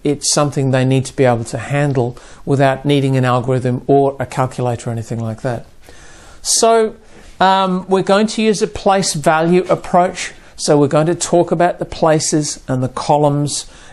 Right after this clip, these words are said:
and the labels and the values and so on that are represented. So we're, I've got six places. It depends on the question as to how many you need, of course. I'm going to suggest that you use lowercase, uh,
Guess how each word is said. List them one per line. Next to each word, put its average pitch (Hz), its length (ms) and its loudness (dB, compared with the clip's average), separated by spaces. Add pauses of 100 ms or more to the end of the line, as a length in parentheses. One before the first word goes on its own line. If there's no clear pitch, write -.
(120)
and 135 280 0
the 135 100 2
labels 135 580 2
and 131 120 -2
the 131 60 0
values 123 500 0
and 127 140 -6
so - 160 -4
on 123 140 -2
that 120 120 -2
are 120 60 -2
represented. 123 680 -6 (420)
So 180 240 2
we're, 180 320 0
I've 185 380 0 (580)
got - 240 0
six - 320 -2
places. 160 460 0
It 147 100 -2
depends 151 380 0
on 127 140 0
the 120 60 -2
question 123 440 -4
as 120 140 -6
to 131 100 -4
how 131 160 0
many 123 300 -2
you 123 60 0
need, 139 280 0
of 131 120 -4
course. 135 380 -2 (580)
I'm 160 120 2
going 202 220 2
to 247 100 2
suggest 170 640 0
that 151 260 -4
you 151 60 4
use 143 320 2
lowercase, 151 840 0 (500)
uh, 123 480 0